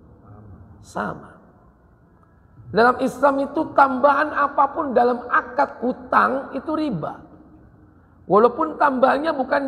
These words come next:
duit. Nyelang duit sak juta, balie sak juta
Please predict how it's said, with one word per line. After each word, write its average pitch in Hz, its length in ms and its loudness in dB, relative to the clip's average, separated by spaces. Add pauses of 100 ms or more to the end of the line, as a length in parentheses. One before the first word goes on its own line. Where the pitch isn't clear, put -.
duit. 311 280 -2 (1400)
Nyelang 175 340 2
duit 175 300 -2
sak - 260 0
juta, 185 560 0 (480)
balie 180 800 2
sak - 320 -6
juta 185 640 -2